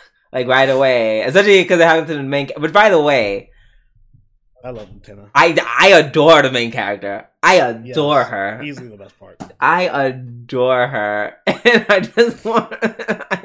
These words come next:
Speaker 1: like, I adore, I love I actually love her. Um,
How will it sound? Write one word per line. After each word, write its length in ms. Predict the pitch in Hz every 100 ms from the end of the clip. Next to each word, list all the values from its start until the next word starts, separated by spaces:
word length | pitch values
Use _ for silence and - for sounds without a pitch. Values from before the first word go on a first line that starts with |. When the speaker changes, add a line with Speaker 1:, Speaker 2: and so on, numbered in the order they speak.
| -
Speaker 1:
like, 300 | 185 - 185 _ _ -
I 680 | - 294 - - - 226 196 175
adore, 280 | 151 175 180
I 240 | 120 185
love 240 | 156 147 - _ -
I 220 | 151 160 -
actually 360 | 165 180 160
love 300 | 123 110 104
her. 260 | 107 95 - 214 240 247 240 233 202 -
Um, 920 | 139 135 131 127 127 123 123 127